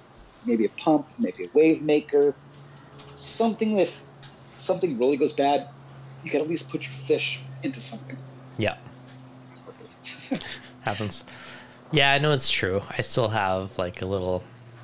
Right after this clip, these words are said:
Speaker 2: three foot, thirty, forty gallon, whatever it is, tank in the shed. It's good to have. Or,
Speaker 1: Yeah.
Speaker 2: like, brute containers,
Speaker 1: And
Speaker 2: like,
Speaker 1: then,
Speaker 2: anything,
Speaker 1: like,
Speaker 2: just something you can make as a ghetto temporary tank.
Speaker 1: Yeah. My, uh,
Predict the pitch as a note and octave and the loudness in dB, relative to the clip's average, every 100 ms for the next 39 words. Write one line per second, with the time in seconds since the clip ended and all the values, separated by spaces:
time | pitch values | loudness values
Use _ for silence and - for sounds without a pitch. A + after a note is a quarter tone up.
0 | - - - G2 F#2 - F#2+ - - F#2+ | -18 -12 -4 -2 -2 -2 -4 -4 -4 -2
1 | F#2 - - - - - F#2+ F#2 F2+ F2+ | -4 -8 -18 -20 -10 -4 -2 0 -2 -4
2 | F#2 F#2+ - G2 F2+ F2+ F2+ F2 - - | -6 -8 -4 -4 -2 -4 -4 -6 -8 -8
3 | - G#2+ - G#2 - - - - - G2+ | -8 -6 -6 -6 -10 -18 -20 -8 -6 -4
4 | F2+ F#2 - - C#3+ B2 G2+ - A2+ - | -4 -6 -4 2 4 4 0 -2 0 4
5 | - - A2 G#2+ A2 - D3+ C3 F#2 F#2 | 4 4 2 2 4 6 6 6 4 2
6 | A2 A#2 - F2+ E2+ F#2 F2+ F2 G2+ F#2 | 2 2 0 -4 -4 -4 -4 -4 -4 -2
7 | F#2 - - - A2 G2 F#2 - F2+ F#2 | -2 -6 -20 -6 -2 0 -2 -4 -6 -6
8 | F2+ F2+ - - - - - - - - | -4 -6 -6 -10 -20 -20 -20 -20 -20 -20
9 | - - C3 C3+ C#3+ C#3 B2 | -20 -2 2 6 6 8 6